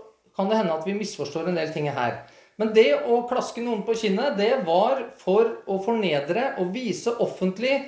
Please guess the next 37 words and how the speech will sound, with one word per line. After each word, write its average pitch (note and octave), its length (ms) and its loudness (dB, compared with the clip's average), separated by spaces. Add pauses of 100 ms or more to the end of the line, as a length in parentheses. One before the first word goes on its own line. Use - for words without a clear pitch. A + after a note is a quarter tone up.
(200)
andre G3+ 400 2
mennesker G3 480 -2
det F#3 160 -2
forakt A3+ 560 0
du G3+ 360 -4
måtte G3+ 240 -6 (100)
ha G3+ 240 2
for G#3+ 140 -2
dette F#3+ 200 -4
mennesket. D#3 400 -6 (960)
Og F#3 100 0
dette A#3 180 2
ser G#3+ 240 4
vi B3+ 160 0
flere G#3 320 0
steder A#3 560 0
i A3 80 0
Bibelen, G3+ 400 0
slik G#3 240 -4
som G3+ 160 -2
i G#3+ 60 -4
Johannes F#3 420 0
atten, - 400 -4
når G3+ 220 0
Johan-, G3+ 420 -2
Jesus E3+ 400 0
ble G3+ 200 0
tatt G3 180 0
til G3 100 -4
fange, G#3 320 2
og A#3+ 160 -2
når B3+ 160 -2
Paulus D#3 460 -2
ble F#3+ 180 -4
tatt F3+ 220 -2
til F#3+ 100 -2
Jerusalem F#3+ 560 0